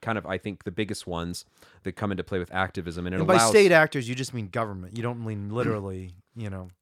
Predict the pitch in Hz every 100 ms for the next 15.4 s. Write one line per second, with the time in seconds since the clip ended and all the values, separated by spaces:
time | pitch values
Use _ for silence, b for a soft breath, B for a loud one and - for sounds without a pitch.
0 | - 123 151 233 131 277 240 185 180 -
1 | 156 147 139 104 92 110 - 92 80 73
2 | 71 - - 107 104 95 92 90 104 95
3 | - b b - 107 113 120 143 165 170
4 | 135 - 160 151 120 104 - 107 92 -
5 | 113 90 113 151 190 185 - 127 117 123
6 | 135 104 90 95 87 78 107 113 208 -
7 | 135 101 - 104 110 101 247 240 285 285
8 | 127 90 - - 110 107 90 92 135 151
9 | - 139 135 127 107 151 165 180 175 151
10 | 151 123 - 147 143 127 - 127 123 113
11 | - 123 - - 107 117 - 180 185 131
12 | 104 95 92 92 - - 92 - 117 127
13 | 113 123 139 202 135 247 - - - -
14 | 214 196 156 165 160 156 160 156 135 135
15 | 127 151 151